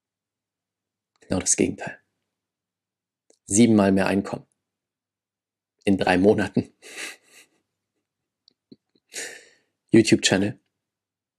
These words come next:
der durch die Decke ging. Erfüllung, die ich noch nie erlebt habe, mehr Geld, als ich jemals mir vorstellen konnte.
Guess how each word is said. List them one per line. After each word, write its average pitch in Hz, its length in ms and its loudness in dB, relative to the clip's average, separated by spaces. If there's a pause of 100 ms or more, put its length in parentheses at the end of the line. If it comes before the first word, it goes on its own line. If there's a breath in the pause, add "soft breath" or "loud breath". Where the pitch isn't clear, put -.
der 104 80 -2
durch 92 140 -2
die 107 80 4
Decke 95 260 -2
ging. - 240 -8 (4000 loud breath)
Erfüllung, 123 420 4
die 104 80 4
ich - 80 -2
noch 107 80 4
nie 110 100 4
erlebt 104 320 4
habe, 104 200 2
mehr 104 180 4
Geld, 117 240 2
als 104 180 -2
ich 104 120 -6
jemals 104 340 2
mir 101 80 -4
vorstellen 98 400 -4
konnte. 95 380 -10